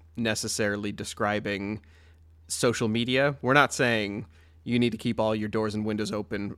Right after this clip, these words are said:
for social media. That's just asking to have your time burglarized. But in your real life, in your professional life, I'm starting to see,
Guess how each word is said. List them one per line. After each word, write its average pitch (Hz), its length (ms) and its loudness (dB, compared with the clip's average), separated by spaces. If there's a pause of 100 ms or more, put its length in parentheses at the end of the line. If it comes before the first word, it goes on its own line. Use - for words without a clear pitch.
for 120 180 2
social 110 320 0
media. 107 360 0
That's 110 180 0
just - 220 -2
asking 107 340 -2
to 104 60 -6
have 101 160 -4
your 101 80 -4
time 107 260 0
burglarized. 98 680 -6 (500)
But 107 280 2 (440)
in 131 240 6
your 117 240 4
real 120 220 4
life, 110 300 4
in 110 60 0
your 107 100 0
professional 107 480 -2
life, 98 360 -6 (1120)
I'm 147 120 2
starting 151 220 6
to 135 60 4
see, 120 360 0